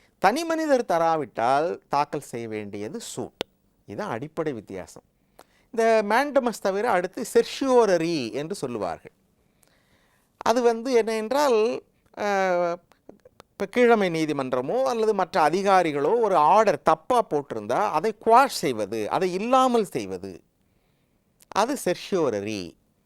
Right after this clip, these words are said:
இப்ப நடைமுறையில இந்த ரெண்டுத்தையும் சேர்த்து கூட ரிட்டு கேட்பார்கள். ஒருத்தர் உங்களுக்கு எதிர்ப்-, சரியா ஆர்டர் போட்டிருக்கணும், ஆனா உங்களுக்கு எதிர்ப்பா ஒரு ஆர்டர் போட்டார்.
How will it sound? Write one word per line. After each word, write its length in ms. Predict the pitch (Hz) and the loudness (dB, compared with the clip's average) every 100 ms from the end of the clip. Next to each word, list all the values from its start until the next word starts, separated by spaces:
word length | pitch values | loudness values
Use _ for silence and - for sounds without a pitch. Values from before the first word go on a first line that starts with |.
| _ _ _ _ | _ _ _ _
இப்ப 320 | - 220 269 233 | -10 2 4 4
நடைமுறையில 500 | 196 262 269 247 240 | 4 4 4 4 4
இந்த 200 | 262 226 | 2 0
ரெண்டுத்தையும் 400 | 202 214 262 247 | 0 -2 -4 -6
சேர்த்து 480 | - 208 220 226 | 0 2 2 0
கூட 160 | 196 226 | 0 0
ரிட்டு 320 | 202 170 160 | -2 -4 -6
கேட்பார்கள். 520 | 139 117 107 92 - - _ _ _ _ _ _ _ - | -6 -4 -4 -6 -10 -20 _ _ _ _ _ _ _ -2
ஒருத்தர் 300 | 147 151 262 | -2 0 0
உங்களுக்கு 680 | 214 165 151 - 139 127 | 0 -4 -6 -6 -4 -2
எதிர்ப்-, 440 | 135 165 208 _ - | -2 -4 -8 _ -10
சரியா 460 | - 143 180 240 | -4 -2 0 2
ஆர்டர் 340 | 185 160 180 175 | 4 4 2 0
போட்டிருக்கணும், 500 | 147 151 147 127 151 - _ _ _ _ _ _ _ _ _ _ | -2 -2 -6 -8 -10 -12 _ _ _ _ _ _ _ _ _ _
ஆனா 220 | - 190 240 | -2 2 2
உங்களுக்கு 600 | 170 196 208 196 156 170 | 2 -2 -4 -2 0 0
எதிர்ப்பா 380 | 233 - 269 | -2 2 2
ஒரு 120 | 220 156 | 4 4
ஆர்டர் 300 | 143 156 - | 4 2 -2
போட்டார். 460 | 110 90 92 90 | -8 -8 -10 -12